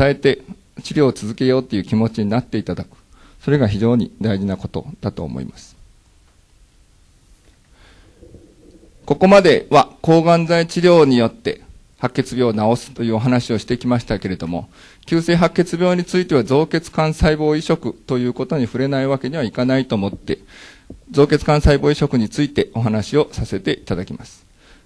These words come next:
抗がん剤治療だけではなかなか長期寛解に至らないなと予想されるケースでは、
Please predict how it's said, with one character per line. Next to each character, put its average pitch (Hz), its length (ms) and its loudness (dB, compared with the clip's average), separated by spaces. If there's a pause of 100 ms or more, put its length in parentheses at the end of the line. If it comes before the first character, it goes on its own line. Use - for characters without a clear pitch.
(200)
抗 170 220 4
が 180 120 4
ん 180 80 -2
剤 175 220 2
治 190 140 -4
療 175 280 4 (100)
だ 123 120 2
け 170 160 2
で 175 120 4
は 135 240 4 (220)
な 117 120 -2
か 143 120 0
な 160 120 2
か 156 240 2 (280)
長 139 160 -2
期 143 120 -16
寛 156 200 -2
解 151 200 0
に 101 80 -4
至 117 160 -4
ら 123 140 0
な 123 140 -2
い 120 60 -2
な 123 140 -2
と - 120 -20 (480)
予 120 80 0
想 143 220 -2
さ 151 120 0
れ 147 120 -2
る 147 80 -8
ケ 160 180 -2
ー 147 40 -2
ス - 120 -16
で 143 80 -2
は、 120 180 0